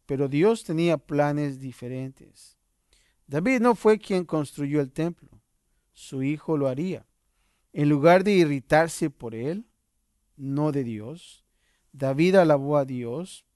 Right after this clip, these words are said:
por prometerle a un hijo y un reino duradero. Cuando nuestros corazones están sintonizados con Dios y deseamos su voluntad por encima de todo,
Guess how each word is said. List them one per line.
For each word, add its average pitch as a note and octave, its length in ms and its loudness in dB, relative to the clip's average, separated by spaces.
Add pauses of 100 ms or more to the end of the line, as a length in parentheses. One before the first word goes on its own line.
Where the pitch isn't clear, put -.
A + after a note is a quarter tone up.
(100)
por B2+ 240 -14 (200)
prometerle D#3+ 680 -2
a D3+ 60 2
un D3 140 -2
hijo C#3+ 460 -6 (480)
y C#3 120 -8
un C3+ 140 -4
reino D#3 600 -4
duradero. A2+ 580 -12 (760)
Cuando E3 280 4
nuestros F3 300 2
corazones G#3 580 0
están F3 380 -2
sintonizados D#3+ 920 0
con E3 180 -8
Dios G#2+ 680 -14 (1700)
y D#3+ 140 2
deseamos G3 600 2
su F#3+ 140 2
voluntad E3 480 2
por D3+ 140 -4
encima E3+ 420 -2
de C3+ 140 -4
todo, C3 420 -8